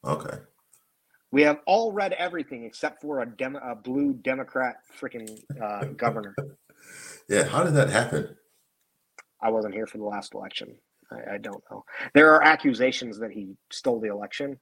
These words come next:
Speaker 2: that are pretty rampant in North Carolina. I wasn't, I didn't live here, but yeah, every, every other, every other seat in the, including the lieutenant governor, is a Republican. So it is really weird.
Speaker 1: Yeah.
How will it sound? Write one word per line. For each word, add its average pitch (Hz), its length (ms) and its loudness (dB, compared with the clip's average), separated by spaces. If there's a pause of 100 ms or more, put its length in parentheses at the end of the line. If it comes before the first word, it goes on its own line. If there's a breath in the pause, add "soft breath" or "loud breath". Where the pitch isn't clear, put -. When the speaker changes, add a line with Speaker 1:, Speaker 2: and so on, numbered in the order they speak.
(200)
Speaker 2:
that 113 140 -6
are 107 40 -8
pretty 117 220 -2
rampant 113 400 -6
in 139 100 -10
North 143 220 -8
Carolina. 143 400 -4 (460 soft breath)
I 113 100 0
wasn't, 110 400 -4
I 113 80 -4
didn't 107 160 -6
live 104 140 -8
here, 107 140 -8
but 101 220 -6
yeah, 113 300 -8
every, 135 460 2 (180 loud breath)
every 196 220 8
other, 190 260 -2 (140)
every 185 400 -2
other 151 220 -2
seat - 340 -8
in 123 60 -12
the, 120 200 -12
including 175 460 -2
the 143 80 2
lieutenant 131 480 -2
governor, 104 340 -10 (140)
is 117 540 -2
a 123 60 -4
Republican. 107 480 -8 (680 soft breath)
So 139 160 4
it 151 40 6
is 165 140 2
really 135 380 2
weird. 123 420 -2 (1080)
Speaker 1:
Yeah. - 220 -6